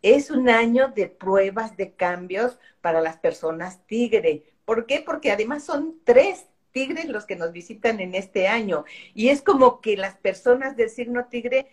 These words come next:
se ubican en el lugar donde está el emperador del año y pues no puedes opacar al sol o al emperador. Entonces es un año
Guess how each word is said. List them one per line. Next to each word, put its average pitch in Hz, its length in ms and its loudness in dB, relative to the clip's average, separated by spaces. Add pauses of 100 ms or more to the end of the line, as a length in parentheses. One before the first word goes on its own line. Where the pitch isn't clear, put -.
(120)
se 226 280 0
ubican 240 520 -4
en 214 180 -10
el 196 100 -12
lugar 214 380 -6
donde 240 260 -6
está 190 200 -6
el 208 100 -6
emperador 185 720 -4
del 190 180 -10
año 185 480 -8 (280)
y 170 120 -20
pues 170 180 -6
no 196 180 -8
puedes 214 320 -6
opacar 160 640 -6
al 165 200 0
sol 190 400 0 (200)
o 165 120 -2
al 147 160 -4
emperador. 143 680 -6 (260)
Entonces 220 540 -4
es 240 200 -4
un 247 180 0
año 226 480 -2